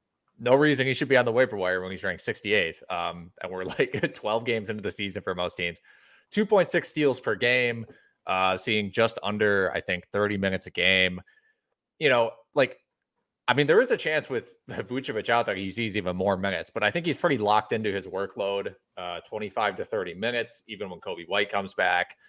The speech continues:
He's a low usage guy, right? He's gonna get you eight points. He's gonna get you four assists, four rebounds. He's gonna get you those two and a half steals. You just, you have to have him on the roster. He'll hit one three.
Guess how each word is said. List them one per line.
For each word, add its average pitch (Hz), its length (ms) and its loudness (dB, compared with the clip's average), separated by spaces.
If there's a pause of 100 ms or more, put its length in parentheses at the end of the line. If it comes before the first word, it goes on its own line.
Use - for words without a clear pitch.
(460)
He's 127 160 -2
a 127 40 -2
low 139 140 10
usage 135 460 2
guy, 143 220 6
right? 123 220 4
He's 120 120 -6
gonna 117 100 -2
get 107 180 -4
you - 120 -8
eight 123 240 4
points. 113 320 4
He's 98 80 -8
gonna 98 140 -4
get 92 120 -10
you 92 80 -14
four - 560 -2
assists, 101 480 -2
four 113 340 0
rebounds. 92 560 -2
He's 87 140 -14
gonna 90 140 -12
get - 180 -12
you 98 80 -8
those 85 160 -4
two 113 160 0
and 110 80 4
a 98 40 6
half 101 200 6
steals. 95 580 0 (580)
You 131 100 4
just, 151 260 2
you 135 140 2
have 156 180 6
to 135 80 2
have 123 160 4
him 107 100 -6
on 95 80 -4
the 92 80 -10
roster. 85 400 -4
He'll 95 140 -6
hit 107 180 2
one 110 220 -2
three. 90 480 -8